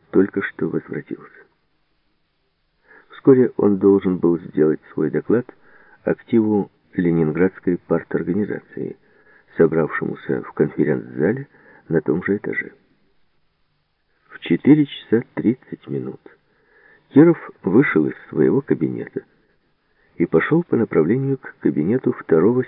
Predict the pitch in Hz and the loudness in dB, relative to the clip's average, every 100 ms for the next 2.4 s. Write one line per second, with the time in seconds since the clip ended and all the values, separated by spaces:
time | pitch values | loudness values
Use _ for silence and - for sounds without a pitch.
0 | - - 85 82 73 104 - _ _ _ | -6 -6 -4 2 2 2 -2 _ _ _
1 | _ 80 85 80 71 95 - - 65 - | _ 0 0 0 0 -2 -2 -4 -4 -4
2 | - 64 64 | -6 -6 -6